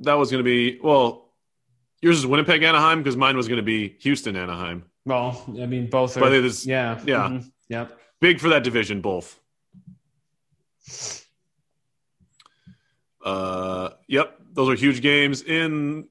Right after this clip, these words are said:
Speaker 1: I mean, it could be decided if Winnipeg has a huge week, right? And the Ducks
Speaker 2: He
Speaker 1: fall
Speaker 2: try
Speaker 1: off.
Speaker 2: to d-, try to distance himself, and yeah, w-, in the head-to-head, that's gonna be hu-, just having a head-to-head is huge in that matchup, so.
Speaker 1: With two weeks to go, right.
Speaker 2: Yeah.
Speaker 1: All right, Bill.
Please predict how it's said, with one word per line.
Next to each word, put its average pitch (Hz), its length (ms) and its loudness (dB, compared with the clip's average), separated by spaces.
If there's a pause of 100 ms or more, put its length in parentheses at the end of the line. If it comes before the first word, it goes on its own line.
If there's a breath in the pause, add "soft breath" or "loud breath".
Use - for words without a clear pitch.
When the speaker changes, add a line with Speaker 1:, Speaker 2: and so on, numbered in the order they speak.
(160)
Speaker 1:
I 131 60 -2
mean, 127 340 -2
it 139 100 -4
could 185 120 4
be 151 80 2
decided 123 640 2
if 110 240 -6
Winnipeg 120 360 0
has 104 140 0
a 98 60 -4
huge 110 240 0
week, 107 300 2
right? 113 280 -2 (840)
And 104 100 -12
the 92 60 -6
Ducks 104 420 -4
Speaker 2:
He - 60 -20
Speaker 1:
fall 104 120 -2
Speaker 2:
try 160 280 2
Speaker 1:
off. 139 80 -4
Speaker 2:
to 160 80 -6
d-, - 60 -18
try 160 260 0
to 151 80 0
distance 143 420 -2
himself, 117 400 -4
and 123 100 -6
yeah, 123 160 0
w-, 123 220 -4
in 143 100 0
the 135 80 0
head-to-head, 123 520 -2
that's 117 200 -4
gonna 113 160 -10
be 104 140 -8
hu-, 110 180 -10
just 127 300 -6
having 113 280 -6
a 98 40 -10
head-to-head 98 420 -10
is 87 120 -16
huge 87 300 -16
in 90 80 -18
that 85 180 -16
matchup, 87 380 -16 (120)
so. 90 160 -16
Speaker 1:
With 92 160 -8
two 98 140 -6
weeks 90 200 -6
to 90 60 -12
go, 85 260 -6
right. 101 300 -2
Speaker 2:
Yeah. 92 180 -18 (1800)
Speaker 1:
All 117 120 0
right, 131 240 0
Bill. 170 440 0